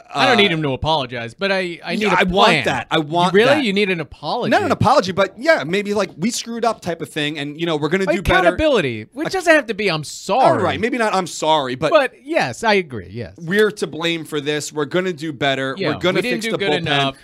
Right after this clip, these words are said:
Speaker 2: We're gonna open our wallet and let Brody do
Speaker 1: Yeah.
Speaker 2: his thing
Speaker 1: Yeah.
Speaker 2: and not have, uh, you know,"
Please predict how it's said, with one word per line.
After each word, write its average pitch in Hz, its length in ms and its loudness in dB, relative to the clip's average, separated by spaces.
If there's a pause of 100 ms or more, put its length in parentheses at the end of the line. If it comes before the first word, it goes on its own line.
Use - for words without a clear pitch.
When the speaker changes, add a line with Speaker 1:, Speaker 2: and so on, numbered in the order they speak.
Speaker 2:
We're 147 160 0
gonna 180 480 6 (320)
open 180 260 8
our 180 140 6
wallet 147 500 4
and 139 180 -2
let 151 240 0 (120)
Brody 151 340 2
do 143 220 0
Speaker 1:
Yeah. 160 60 0
Speaker 2:
his 156 160 -6
thing 131 420 -6 (120)
Speaker 1:
Yeah. 139 120 -10
Speaker 2:
and 135 160 -2
not 151 180 0
have, 156 400 -2
uh, 127 420 0
you 151 160 -6
know," 127 380 -4